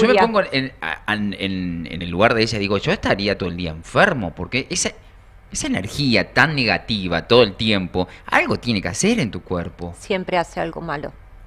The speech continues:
Speaker 1: Si no la sabés
Speaker 2: Yo
Speaker 1: gestionar.
Speaker 2: empecé a entender que me, que, que me ponerme cabrón, me decía, ¿saben cuándo? <laughs> Les contaba una historia que me, eh, em, un día me dio ataque de presión alta nerviosa.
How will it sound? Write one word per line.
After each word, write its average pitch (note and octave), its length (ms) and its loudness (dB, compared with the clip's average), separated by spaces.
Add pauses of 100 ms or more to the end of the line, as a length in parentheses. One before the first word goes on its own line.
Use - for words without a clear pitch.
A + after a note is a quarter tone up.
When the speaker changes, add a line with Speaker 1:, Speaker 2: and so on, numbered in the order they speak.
(480)
Speaker 1:
Si - 220 -4
no F#3 140 0
la F#3+ 140 4
sabés F3+ 320 -2
Speaker 2:
Yo - 60 -16
Speaker 1:
gestionar. F#3 280 0
Speaker 2:
empecé F3 160 6
a E3 40 6
entender C3 440 6
que C#3+ 160 4
me, F#2 260 4
que, F#2+ 160 0
que F#2 100 -2
me F#2 160 0
ponerme A#2+ 420 0
cabrón, G2+ 300 2
me G2 60 -2
decía, F#2+ 180 -4 (200)
¿saben D3 200 0
cuándo? C#3+ 200 -2 (200)
<laughs> - 200 -16
Les - 80 -16
contaba G#2 300 -6
una G#2 100 -6
historia G#2+ 400 -4
que F#2+ 140 -6
me, G2 260 -6 (480)
eh, F#2 420 -2
em, F2+ 360 -4 (200)
un A2 140 -4
día A#2+ 160 -2
me G#2+ 120 -2
dio A#2 280 0
ataque G#2 360 -4
de G#2 80 0
presión G2 420 -4
alta G#2 300 -2
nerviosa. E2+ 540 -6